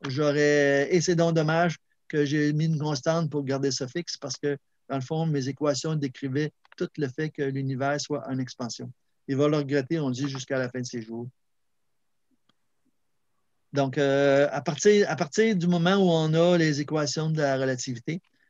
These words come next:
ben, d'un côté, on a la notion que la matière, euh, indique à l-, à l'espace-temps comment se tour-, comment se plier, puis l'espace-temps va dicter à la matière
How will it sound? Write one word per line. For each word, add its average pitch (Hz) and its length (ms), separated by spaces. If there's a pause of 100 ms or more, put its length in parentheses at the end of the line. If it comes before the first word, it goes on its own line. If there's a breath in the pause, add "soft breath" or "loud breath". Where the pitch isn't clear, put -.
(200)
ben, 139 640
d'un 170 180
côté, 175 460
on 147 240
a 156 260
la 147 180
notion 151 340
que 143 460
la 143 340
matière, 151 640
euh, 135 300
indique 147 560
à 151 100
l-, 147 160
à 139 200
l'espace-temps 143 720
comment 139 300
se 135 140 (240)
tour-, 131 260
comment 147 200
se 147 120
plier, 135 460 (500 loud breath)
puis 165 80
l'espace-temps 170 720
va 147 160
dicter 131 500
à 147 140
la 139 380
matière 160 480